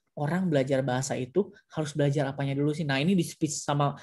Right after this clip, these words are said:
sama tim speech scientist kita gitu ya, itu dipelajarin loh.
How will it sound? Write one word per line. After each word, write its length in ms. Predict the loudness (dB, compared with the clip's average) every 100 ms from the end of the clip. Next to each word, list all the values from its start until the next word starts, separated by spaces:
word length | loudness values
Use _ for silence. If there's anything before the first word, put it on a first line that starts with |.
| -14
sama 320 | 0 2 2
tim 240 | 2 0 0
speech 480 | -4 0 0 0
scientist 480 | 2 4 4 0 -4
kita 320 | -4 4 4
gitu 240 | 4 2 2
ya, 20 | 0 _ -8
itu 160 | 2 4
dipelajarin 640 | 4 0 0 0 2 2
loh. 240 | 0 -4